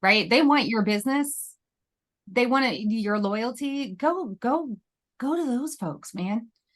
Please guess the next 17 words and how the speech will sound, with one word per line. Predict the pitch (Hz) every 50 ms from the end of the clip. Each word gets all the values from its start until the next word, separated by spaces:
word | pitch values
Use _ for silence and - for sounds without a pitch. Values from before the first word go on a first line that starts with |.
| _ _ _ _ -
Build | 254 269 302 320 294
that | 262 311 311 294 -
rapport | 208 233 233 226 - 285 294 285 247 220 208 196 196
because | 254 214 269 262 214
you, | 285 302 262
I | - - - 214 240
mean, | 247 262 262
as | 247 254 269 262 269
we | 294 294
talk | 214 - 262 226 233 -
more | 233 214 208 208
about | 208 202 190 202
it, | 233 240 -
you're | - 208 220 240
also | 247 262 262 - 269
gonna | 240 226 214 208
want | 196 202 196 -